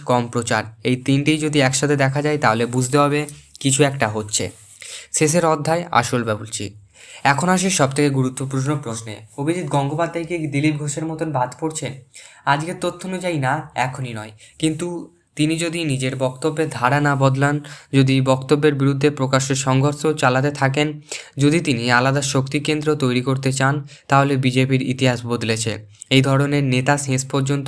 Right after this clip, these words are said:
কেন্দ্রের পেছনে তালিকায় থাকছেন না। অর্থাৎ আজ তিনি প্রশ্নচিত্র, কাল তিনি সংকেত, আর পরশু তিনি হয়তো আর কেন্দ্রবিন্দু নন। এক লড়াইয়ে ব্যক্তি নন, এক লড়াই নিয়ন্ত্রণবাদ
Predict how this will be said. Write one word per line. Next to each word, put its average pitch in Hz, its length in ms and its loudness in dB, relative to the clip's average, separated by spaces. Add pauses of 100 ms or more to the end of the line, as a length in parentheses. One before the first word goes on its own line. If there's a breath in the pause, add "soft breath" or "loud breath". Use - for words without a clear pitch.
(160)
কেন্দ্রের 120 440 -2
পেছনে 139 360 0
তালিকায় 120 500 0
থাকছেন 107 380 -2
না। 110 160 -4 (440 loud breath)
অর্থাৎ 143 360 2 (120)
আজ 123 220 4 (100)
তিনি 143 200 2
প্রশ্নচিত্র, 143 760 0
কাল 117 240 2
তিনি 123 220 -2
সংকেত, 135 560 2
আর 113 120 4 (100)
পরশু 135 340 2 (340)
তিনি 123 200 2
হয়তো 127 220 0
আর 127 120 0
কেন্দ্রবিন্দু 117 580 -2
নন। 107 200 -6 (720 loud breath)
এক 143 220 2 (100)
লড়াইয়ে 143 380 4
ব্যক্তি 135 340 0
নন, 131 240 0 (400)
এক 123 260 2
লড়াই 127 360 2
নিয়ন্ত্রণবাদ 120 760 0